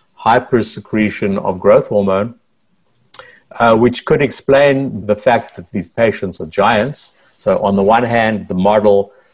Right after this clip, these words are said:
does extrapolate the human disease with a lot of validity and faithfully. However, there's clearly another factor which leads to the hyperproliferation.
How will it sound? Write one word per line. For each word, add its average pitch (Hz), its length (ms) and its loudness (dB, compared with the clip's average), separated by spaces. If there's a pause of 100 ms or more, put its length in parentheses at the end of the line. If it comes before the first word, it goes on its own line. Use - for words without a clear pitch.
(200)
does 110 380 2
extrapolate 107 840 0
the 95 100 -6
human 101 380 -2
disease 95 640 -4
with 95 160 -2
a 98 40 4
lot 101 220 4
of 92 180 0
validity 98 800 -4
and 90 240 -8
faithfully. 110 600 0 (340)
However, 120 880 2 (220)
there's 104 300 0
clearly 131 440 4
another 123 400 2
factor 107 680 -2 (380)
which 110 400 -2
leads 110 380 0
to 107 200 -2
the 101 220 0
hyperproliferation. 107 1600 0